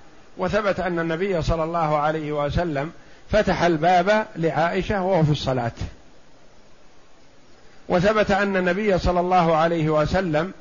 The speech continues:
حمل أمامة بنت أبي العاص بن الربيع التي هي بنت زينب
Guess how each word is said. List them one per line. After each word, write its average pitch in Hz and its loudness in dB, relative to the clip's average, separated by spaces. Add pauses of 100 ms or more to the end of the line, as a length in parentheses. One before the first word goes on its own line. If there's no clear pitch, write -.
(320)
حمل 196 0
أمامة 170 0 (1600)
بنت 170 -4
أبي 170 0
العاص 151 0 (240)
بن 139 -4
الربيع 143 0 (1300)
التي 147 -2
هي 147 -2
بنت 160 -6
زينب 147 0